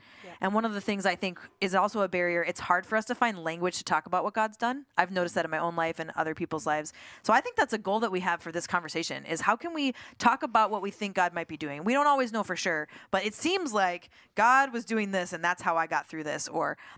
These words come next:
Speaker 2: how I was able to have the wisdom to make that decision, or whatever it looks like. And so I, I love that. I think storytelling is,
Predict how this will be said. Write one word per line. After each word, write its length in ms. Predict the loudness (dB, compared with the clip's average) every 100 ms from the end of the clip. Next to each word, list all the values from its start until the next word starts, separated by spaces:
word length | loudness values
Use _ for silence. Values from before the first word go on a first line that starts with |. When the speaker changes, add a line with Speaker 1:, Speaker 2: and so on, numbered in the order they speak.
| -2
Speaker 2:
how 200 | 2 4
I 40 |
was 140 | 2 -4
able 200 | -6 -4
to 80 | -4
have 140 | -4
the 80 | -2
wisdom 260 | -4 -6
to 100 | -6
make 120 | -6 -4
that 120 | -6
decision, 420 | -4 -4 -4 -8
or 280 | -4 -4 -6 -6
whatever 360 | -4 -2 -4
it 80 | -6
looks 200 | -6 -4
like. 260 | -4 -6 -12
And 120 | -8
so 120 | -2 0
I, 160 | 0
I 80 | -2
love 260 | -2 -2 -2
that. 140 | -4
I 80 | -4
think 180 | -6 -6
storytelling 540 | -2 -4 -4 -6 -6
is, 240 | -8 -10